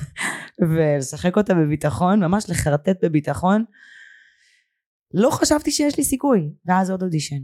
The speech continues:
ועוד אודישן. זה היה מיונים כמו לסיירת מטכ"ל. אני לא חושבת שאנשים יודעים כמה זה קשה להתקבל ל-,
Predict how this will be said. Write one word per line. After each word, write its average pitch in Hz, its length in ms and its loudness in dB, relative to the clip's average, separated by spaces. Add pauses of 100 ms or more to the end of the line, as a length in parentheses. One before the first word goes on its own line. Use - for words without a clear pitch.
(180)
ועוד 156 220 0
אודישן. 156 360 -4
זה 151 120 -2
היה 185 140 2
מיונים 190 540 4
כמו 190 260 2
לסיירת 190 420 0
מטכ"ל. 151 400 0 (220)
אני 156 120 2
לא 220 80 4
חושבת 262 280 -2
שאנשים 208 400 2
יודעים 180 440 2
כמה 185 240 2
זה 185 120 0
קשה 175 300 -2
להתקבל 160 500 0
ל-, 147 360 -2